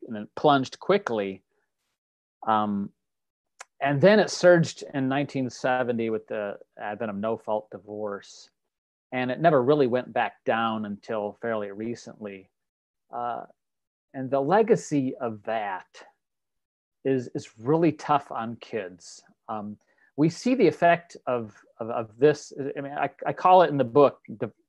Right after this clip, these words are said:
parental divorce, as, uh, uh, the gift, so-called, that keeps on taking. Because if your parents got a divorce,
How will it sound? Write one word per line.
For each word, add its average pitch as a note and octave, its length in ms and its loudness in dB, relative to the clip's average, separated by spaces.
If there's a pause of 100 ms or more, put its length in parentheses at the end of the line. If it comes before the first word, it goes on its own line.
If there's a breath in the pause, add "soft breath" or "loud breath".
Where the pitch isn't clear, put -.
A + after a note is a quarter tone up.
(240)
parental D#3 240 4
divorce, B2 680 4 (600)
as, A#2 340 -4
uh, G#2 800 -4 (1400)
uh, - 340 -14 (400)
the - 80 -6
gift, - 540 2 (280 loud breath)
so-called, B2 680 2
that A2+ 160 -2
keeps - 320 -4
on G#2+ 160 -4 (120)
taking. - 560 -6 (920)
Because C3+ 720 0 (580)
if D3+ 160 -2
your F#3+ 300 2 (100)
parents A3+ 440 0
got B2+ 200 2
a A#2+ 60 2
divorce, A2+ 920 0